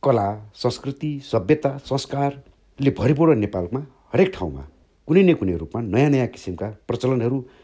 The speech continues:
अहिले पनि समाजमा स्थापित भएका छन् र तिनलाई निर्वाह गर्ने काम भइ नै रहेको छ। हाम्रो संस्कृति, हाम्रो परम्परा, हाम्रो जात्रा पर्वहरूलाई हामीले पर्यटन प्रवर्धनसँग जोड्न सकियो भने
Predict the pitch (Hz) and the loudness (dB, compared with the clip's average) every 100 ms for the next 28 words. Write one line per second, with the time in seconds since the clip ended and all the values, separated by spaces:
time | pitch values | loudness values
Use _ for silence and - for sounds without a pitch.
0 | _ _ 135 170 131 107 110 _ _ _ | _ _ 2 2 2 -4 -8 _ _ _
1 | 113 107 104 87 104 - _ _ _ - | -4 0 -2 -2 -10 -12 _ _ _ -6
2 | 110 107 92 90 101 - 156 143 127 123 | -4 -2 -2 -4 -4 -4 -4 -4 -2 0
3 | 131 123 - _ _ _ - 131 147 139 | 0 -4 -14 _ _ _ 0 4 4 4
4 | 110 92 92 92 98 _ - 92 110 80 | 0 -2 -6 -8 -10 _ -10 -4 -2 -4
5 | 78 78 - 78 - _ _ _ - 117 | -8 -12 -16 -20 -20 _ _ _ -4 -2
6 | 107 104 - - - 110 85 110 104 90 | -2 -4 -8 -10 -8 -6 -4 -6 -4 -6
7 | 82 98 110 90 113 120 117 104 113 113 | -6 -4 -4 -4 -2 -2 -2 -2 -4 -6
8 | _ - 110 110 98 98 117 143 - _ | _ -2 0 2 -2 -2 -4 -6 -14 _
9 | _ 110 160 165 156 - _ _ 175 220 | _ 2 4 4 -2 -8 _ _ 4 4
10 | 220 226 180 139 127 123 117 107 90 95 | 2 0 4 4 2 0 -2 -4 -4 -4
11 | 90 90 101 95 _ _ - 113 - 120 | -4 -4 -8 -14 _ _ -6 -4 2 2
12 | 101 131 | 2 -2